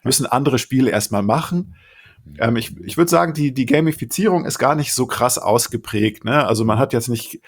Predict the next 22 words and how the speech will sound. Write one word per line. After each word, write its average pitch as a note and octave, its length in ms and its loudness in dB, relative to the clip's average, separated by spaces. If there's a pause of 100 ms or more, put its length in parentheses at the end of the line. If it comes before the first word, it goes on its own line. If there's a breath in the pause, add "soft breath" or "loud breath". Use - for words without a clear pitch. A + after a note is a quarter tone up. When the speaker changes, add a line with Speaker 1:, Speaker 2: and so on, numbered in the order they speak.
(280 soft breath)
Speaker 1:
immense A#2+ 500 2
Regeln A#2 640 4
und, A2 260 -2
Speaker 2:
Genau. - 120 -4
Speaker 1:
und, G2 360 -4
äh, E2+ 640 -14
Spiele, C3 540 2
spielerische B2+ 580 0
Ansätze, B2 400 0
sondern G#2 260 0
man G#2 120 0
legt A#2 240 2
halt A2 140 0
einfach - 340 -2
Karten. D3 540 -2 (420 loud breath)
Speaker 2:
Mhm. D2 280 -14
Speaker 1:
Ähm, A#2 200 2
aber A#2 180 4
das - 160 0
Thema F#3 280 4
ist F#3 180 -4
wichtig, F3 520 -2